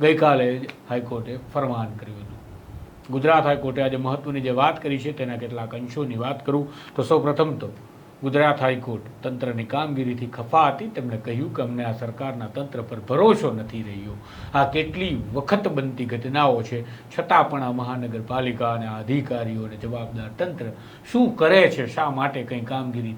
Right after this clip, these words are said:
થતી નથી? હાઈકોર્ટે નારાજગી વ્યક્ત, વ્યક્ત કરતા એવું પણ કહ્યું કે જે અધિકારીઓ ગેમ ઝોનની મુલાકાતે ગયા હતા એ શું કરી રહ્યા હતા?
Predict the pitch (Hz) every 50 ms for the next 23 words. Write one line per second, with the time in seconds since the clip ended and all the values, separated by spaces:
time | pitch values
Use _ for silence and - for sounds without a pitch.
0 | 110 - - 170 165 - 123 113 104 101 101 104 - - - - - - - -
1 | - - - - - - - - - - 123 135 123 135 135 131 135 127 123 123
2 | 127 131 139 147 143 143 143 151 139 131 135 143 139 - - 143 131 156 175 -
3 | - 143 - 139 120 110 131 117 120 147 190 196 202 185 139 107 117 110 104 117
4 | 143 - - - - - - - 160 151 160 190 185 175 170 233 220 214 190 175
5 | 165 160 180 208 202 190 175 156 147 147 185 208 202 185 147 139 147 170 202 226
6 | 254 240 254 240 233 226 202 165 160 160 151 139 135 135 - 185 214 226 214 214
7 | 240 285 285 - 202 160 147 127 120 110 107 101 101 - - 101